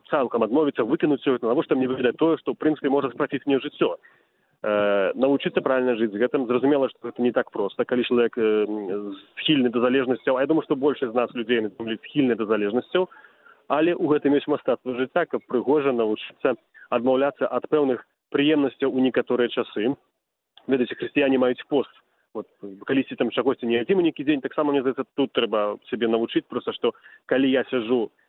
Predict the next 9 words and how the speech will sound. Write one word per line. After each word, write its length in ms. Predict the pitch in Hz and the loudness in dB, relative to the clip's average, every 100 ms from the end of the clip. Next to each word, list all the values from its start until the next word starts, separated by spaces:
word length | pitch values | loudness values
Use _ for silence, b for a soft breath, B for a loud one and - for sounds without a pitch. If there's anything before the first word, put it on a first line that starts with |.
| _ | _
ем 300 | 113 120 110 | -2 0 0
вячэру 460 | 107 - 156 170 185 - _ - | -2 0 0 0 -2 -8 _ -20
з 60 | - | -4
сям'ёй, 400 | 160 151 165 165 160 _ _ | -2 0 0 -2 -6 _ _
я 100 | 120 | -2
тэлефон 400 | 123 123 - 127 | 0 -2 0 0
адкладаю. 640 | 110 - 110 98 87 82 - b b b _ | 0 -2 -2 0 -2 -6 -12 b b b _
Калі 220 | - 113 | -4 0
я 60 | 117 | 2